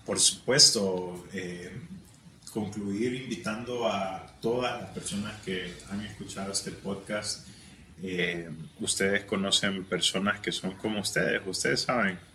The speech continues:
esa persona, esa persona que se toma en serio su trabajo, esa persona que,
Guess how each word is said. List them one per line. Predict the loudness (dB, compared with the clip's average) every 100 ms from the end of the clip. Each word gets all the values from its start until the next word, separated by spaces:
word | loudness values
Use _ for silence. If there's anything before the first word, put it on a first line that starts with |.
| -18 -16 -16 -18 -6
esa | -2 0 2
persona, | 2 4 4 2 2 2 4 2 0 -4 -14 -20 -20 -20 -20 -20 -20 -20 -20 -20 -20 -20 -20 -20 -20 -20 -6 -2 0
esa | 0 0
persona | -2 -2 -2 -4 -8
que | -6
se | -4
toma | -2 -2 0
en | 2
serio | 2 2
su | 2 0
trabajo, | -2 2 2 2 -2
esa | -6 -6
persona | -4 -4 -4 -2 -2 -2
que, | -4 -4